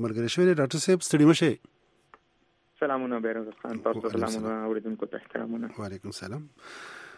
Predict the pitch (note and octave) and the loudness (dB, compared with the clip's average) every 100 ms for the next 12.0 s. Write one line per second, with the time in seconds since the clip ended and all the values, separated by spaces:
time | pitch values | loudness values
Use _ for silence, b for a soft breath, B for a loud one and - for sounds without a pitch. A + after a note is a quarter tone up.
0 | B B _ C#3+ D#3+ F3 E3+ E3 D#3+ G#3 | B B _ 8 12 12 12 12 10 8
1 | A3+ B3 F3 F#3 F#3 F3+ F3 E3 - _ | 8 8 10 12 12 12 12 10 6 _
2 | _ - - C#3 - C#3 C#3 D3 C#3 G#3 | _ -6 -4 -4 -6 -4 2 4 6 8
3 | F#3 E3 D#3+ - C3+ C3+ C3 C#3 C#3 C3+ | 6 6 4 4 -4 -2 2 6 8 8
4 | B2 D#3 F#3 - D#3 D3+ D3+ C3 B2+ B2 | 8 8 8 6 6 8 8 6 6 6
5 | B2+ A#2+ A2+ G#2+ A#2 A2+ A2 A#2 G#2+ A#2 | 4 2 -4 -4 0 0 0 -4 -2 0
6 | A2 A2 C#3 D#3 D3 - C#3 C#3 - - | 0 0 -2 0 0 4 4 4 0 -6
7 | A2+ G#2+ G#2 B B B - - - G#2+ | -4 -4 -8 B B B -20 -10 -6 -6
8 | G#2 G#2+ G#2+ - G#2 G#2+ G#2 G#2 - F#3+ | -4 -6 -6 -8 -6 -8 -8 -4 0 2
9 | F#3 F3+ D#3+ D3 C#3+ C#3 C3+ C3 B B | 4 4 6 4 4 4 2 0 B B
10 | B B _ A2+ A2+ A#2 B2+ C#3+ C#3+ C#3 | B B _ -2 0 2 4 4 6 4
11 | C#3 _ B2 A#2 G#2+ F#3 F3+ D3+ D3 | 0 _ 0 0 2 0 4 6 6